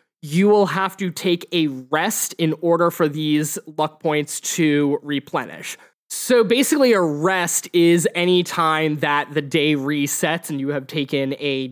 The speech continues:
nap at home, you have found, like, you know, a bed, or you go to your hideout, which, if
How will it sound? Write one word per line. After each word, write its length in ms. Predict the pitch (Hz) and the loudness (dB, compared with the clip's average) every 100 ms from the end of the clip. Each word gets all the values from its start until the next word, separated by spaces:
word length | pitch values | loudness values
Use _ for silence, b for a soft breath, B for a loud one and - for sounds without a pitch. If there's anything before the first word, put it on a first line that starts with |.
| 131 | -8
nap 340 | 135 127 - | -8 -6 -8
at 140 | 135 - | -10 -4
home, 460 | 240 220 214 202 | 2 4 6 6
you 120 | 175 | 4
have 100 | 156 | 2
found, 320 | - 143 135 139 | 2 -2 -2 -2
like, 340 | 135 131 - 135 127 | -4 -4 -10 -20 -12
you 100 | 139 | -8
know, 140 | 123 | -4
a 60 | 131 | -2
bed, 340 | 175 175 170 - - | 0 0 -2 -2 4
or 420 | 240 247 214 196 | 6 8 6 4
you 220 | 175 185 | 4 2
go 280 | 156 175 170 | 4 4 6
to 340 | 165 160 156 170 | 6 6 4 0
your 320 | 156 147 139 | 0 0 0
hideout, 720 | - - 160 147 131 131 139 | -4 -4 -2 0 0 -2 -4
which, 320 | 147 139 - - | -2 -2 -6 -10
if 240 | 156 - | -10 -10